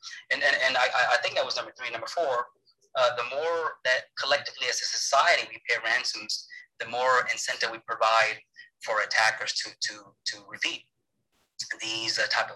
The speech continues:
attacks. So this is, this is a major, major challenge. Um, uh, I'll point to recently a company called J B S. A, a, I, I wanna say they're the largest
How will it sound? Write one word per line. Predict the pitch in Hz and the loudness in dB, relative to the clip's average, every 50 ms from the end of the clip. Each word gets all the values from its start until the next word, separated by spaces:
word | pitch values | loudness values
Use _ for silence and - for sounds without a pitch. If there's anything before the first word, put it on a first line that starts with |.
| - | -8
attacks. | - - 120 117 107 - - - - - - - - - - _ | -2 0 2 2 2 0 0 -2 -4 -4 -6 -14 -16 -18 -12 _
So | - - - - 104 104 - | 2 2 2 2 0 -2 -2
this | 123 120 - | 0 2 2
is, | 151 135 - | 2 2 0
this | 123 117 - - | 0 0 0 2
is | - | 2
a | 151 139 120 120 123 | 2 2 0 -2 -4
major, | 131 143 151 160 160 147 139 135 | -4 -4 -2 -2 -2 -2 -2 -2
major | 131 131 131 - 127 | -2 -4 -4 -4 -4
challenge. | - - 135 131 131 131 127 127 123 - - - - - _ _ _ _ _ _ _ _ - - | -2 0 2 2 2 0 0 -4 -2 -4 -4 -4 -4 -8 _ _ _ _ _ _ _ _ 0 4
Um, | 117 113 113 110 113 113 110 110 110 _ _ - 113 | 6 6 6 6 4 0 -6 -10 -12 _ _ -6 -6
uh, | 113 113 117 113 110 - 127 | -4 0 0 0 0 2 4
I'll | 120 117 - - | 4 4 4 2
point | 139 135 - - | -2 -2 0 -2
to | - 117 110 123 | -6 -6 -4 -4
recently | 131 131 - 127 120 117 120 120 120 117 110 | -2 -2 -2 -2 -2 -4 -4 -4 -4 -4 -4
a | 110 - | -4 0
company | - 127 120 123 123 | 0 0 0 0 -6
called | - - 120 113 | -4 -2 -4 -2
J | - 117 117 117 113 113 | -2 -2 -4 -4 -4 0
B | 113 | 4
S. | 113 113 113 113 - - - 107 | 6 6 6 6 4 0 -4 -6
A, | 104 - - 107 104 107 _ - - | -10 -10 -12 -12 -12 -12 _ -2 -2
a, | 110 113 | 2 2
I, | 117 110 - 123 113 | 2 2 4 2 4
I | - | 4
wanna | - - 190 | 4 2 2
say | - - 135 131 | 2 0 0 0
they're | 120 113 107 | 0 -2 -4
the | 110 107 - - 113 | -6 -10 -8 0 2
largest | 113 127 139 143 - - - - - | 4 4 4 4 0 -4 -4 -4 -6